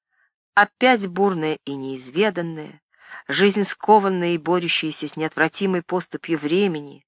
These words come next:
с чёткой и неумолимой определённостью долга и судьбы. Эв Деналь почувствовала, как близка ей психологическая основа танца,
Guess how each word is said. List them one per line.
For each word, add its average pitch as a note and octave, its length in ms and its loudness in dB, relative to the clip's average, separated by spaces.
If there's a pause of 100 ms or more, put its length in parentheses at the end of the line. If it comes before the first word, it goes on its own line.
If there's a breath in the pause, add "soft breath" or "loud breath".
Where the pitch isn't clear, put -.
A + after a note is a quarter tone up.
(600 loud breath)
с - 200 -12
чёткой B3 500 2
и G3 200 -2
неумолимой F#3+ 840 4
определённостью E3 1200 0 (320)
долга G3 720 2 (100)
и D#3+ 120 -6
судьбы. C#3 560 -8 (2250 soft breath)
Эв A3+ 240 4
Деналь G#3+ 580 4
почувствовала, G3 720 0
как G#3 240 2
близка F#3 520 2
ей A3+ 260 2
психологическая G3+ 880 0
основа A#3 360 2
танца, - 600 0